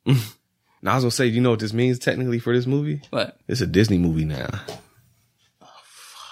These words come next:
Speaker 2: fuck.
Speaker 1: <laughs> Technically. So it, it could be on Hulu and shit now. Yeah.
Speaker 2: I mean, they can put Deadpool on there now. They could probably put this on Disney Plus
Speaker 1: Oh, you
Speaker 2: if
Speaker 1: want
Speaker 2: they
Speaker 1: Tom
Speaker 2: wanted
Speaker 1: Green
Speaker 2: to.
Speaker 1: to be in the Deadpool movie?
Speaker 2: No, uh, they can put this on Disney Plus if they wanted to.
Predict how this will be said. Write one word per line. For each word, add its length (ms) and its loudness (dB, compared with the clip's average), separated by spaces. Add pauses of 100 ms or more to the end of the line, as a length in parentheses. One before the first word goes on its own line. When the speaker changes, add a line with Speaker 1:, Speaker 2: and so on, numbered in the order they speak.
Speaker 2:
fuck. 320 0
Speaker 1:
<laughs> 0 -
Technically. 680 2 (600)
So 140 -8
it, 200 -2
it 120 2
could 100 2
be 100 4
on 140 6
Hulu 360 4
and 120 4
shit 200 0
now. 300 -2 (1400)
Yeah. 300 2
Speaker 2:
I 100 2
mean, 540 4
they 100 4
can 160 -2
put 240 -2 (180)
Deadpool 580 0
on 120 -4
there 400 -2
now. 260 0
They 120 -4
could 100 -8
probably 240 0
put 220 -12
this 200 -4
on 120 -2
Disney 260 -8
Plus 240 -6
Speaker 1:
Oh, 40 0
you 60 2
Speaker 2:
if 40 2
Speaker 1:
want 100 2
Speaker 2:
they 60 -2
Speaker 1:
Tom 80 2
Speaker 2:
wanted 160 2
Speaker 1:
Green 180 4
Speaker 2:
to. 80 2
Speaker 1:
to 20 -2
be 100 4
in 100 2
the 40 -2
Deadpool 400 2
movie? 280 -4 (340)
Speaker 2:
No, 140 2
uh, 200 2
they 220 2
can 180 2
put 200 0
this 160 4
on 100 6
Disney 240 2
Plus 280 -2
if 100 -8
they 100 -2
wanted 300 0
to. 100 -6